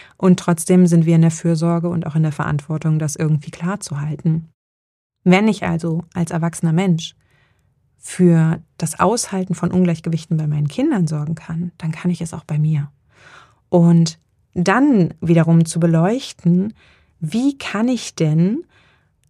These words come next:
meinen Kindern aber auch vermitteln, wo meine Bedürfnisse Vorrang haben, finde ich super wichtig.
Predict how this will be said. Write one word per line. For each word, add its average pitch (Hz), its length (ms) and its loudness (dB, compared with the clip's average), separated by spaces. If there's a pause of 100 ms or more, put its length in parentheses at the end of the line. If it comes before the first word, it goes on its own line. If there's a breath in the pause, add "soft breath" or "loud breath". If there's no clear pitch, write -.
meinen 175 220 6
Kindern 269 360 2
aber 170 200 0
auch 254 260 -2
vermitteln, 170 640 2
wo 175 100 4
meine 190 460 4
Bedürfnisse 190 480 -2
Vorrang 165 460 -6
haben, 165 180 -4
finde 170 220 0
ich 160 140 -6
super 175 320 -4
wichtig. 170 420 -12